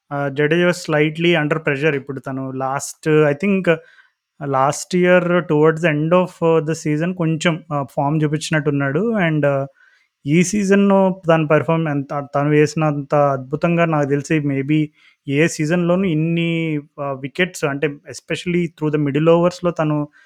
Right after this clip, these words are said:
తీసిన వికెట్స్ ఏ సీజన్‌లో తీయలేదేమో అని అనుకుంటున్నాను నేనైతే. ఆ, definitely ఇప్పుడు సిఎస్కే, ఆ, సక్సెస్ఫుల్ క్యాంపెయిన్ ఇప్పుడు ఏ, ఏ టీంలో చూసుకున్నా నీకు ఒక క్వాలిటీ all rounder contribution కూడా చాలా ఇంపార్టెంట్. Especially if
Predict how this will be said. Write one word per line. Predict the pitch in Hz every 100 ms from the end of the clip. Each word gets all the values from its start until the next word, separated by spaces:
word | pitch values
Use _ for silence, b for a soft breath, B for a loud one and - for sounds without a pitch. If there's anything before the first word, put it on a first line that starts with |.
| b b _
తీసిన | - 139 175
వికెట్స్ | 151 143 165 160 160
ఏ | 139 147
సీజన్‌లో | 156 151 156 160
తీయలేదేమో | 156 143 151 147 147
అని | 156
అనుకుంటున్నాను | 139 135 151 143 135
నేనైతే. | 131 131 127 131 180 170 131
ఆ, |
definitely | 127 127 - 156 151 156 147 b b b -
ఇప్పుడు | 131 143
సిఎస్కే, | - 143 151 - 160 165 160 160
ఆ, | 143 135
సక్సెస్ఫుల్ | 127 - 139 151 - 160 151 151
క్యాంపెయిన్ | 147 143 143 135 147 143
ఇప్పుడు | 139 123 131
ఏ, | 131 143 165 139
ఏ | 139
టీంలో | 151 160 165
చూసుకున్నా | 156 156 - 156
నీకు | 151 143 147 208 b b b b -
ఒక | 143
క్వాలిటీ | 143 147 135 156 160 170
all | 156
rounder | 151 156 156
contribution | 156 147 143 143 147 -
కూడా | 147 147 147
చాలా | 139
ఇంపార్టెంట్. | 143 127 139 135 131
Especially | 123 - 139 147
if | 147